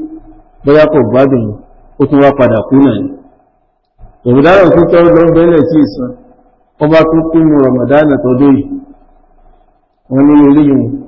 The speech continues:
kò sí gbèsè kankan lọ́rùn rẹ̀, torí kò tí ì ráǹfààní tí ó fi san títí Ramadan mi tún fi dé. Ó tún wá padà kú, a jẹ́ sí pé kò jẹ gbèsè kankan nù.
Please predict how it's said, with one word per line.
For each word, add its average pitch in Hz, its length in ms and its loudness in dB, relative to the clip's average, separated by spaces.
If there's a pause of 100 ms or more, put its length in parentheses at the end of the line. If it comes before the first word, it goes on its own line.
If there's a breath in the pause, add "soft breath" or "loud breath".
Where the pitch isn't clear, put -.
(160)
kò - 140 -10
sí 147 160 -4
gbèsè 151 360 -2
kankan 117 340 -8
lọ́rùn 123 280 -2
rẹ̀, 101 140 -10 (460)
torí 139 220 -2
kò 160 140 0
tí 147 160 0
ì 135 40 0
ráǹfààní 120 520 -2
tí 131 120 -8
ó 127 60 -2
fi 113 160 -12
san 123 220 -10 (540)
títí - 240 -14
Ramadan 120 460 -2
mi 113 180 -8
tún 110 180 -14
fi 104 140 -8
dé. 113 160 -6 (760)
Ó - 40 -4
tún 135 160 -4
wá 127 140 0
padà 113 320 -2
kú, 113 160 -10 (460 loud breath)
a 104 120 -10
jẹ́ 117 180 -4
sí 120 160 -10
pé 120 160 -4 (1800)
kò 110 100 -4
jẹ 107 180 -4
gbèsè 104 340 -8
kankan 110 360 -8
nù. 98 120 -12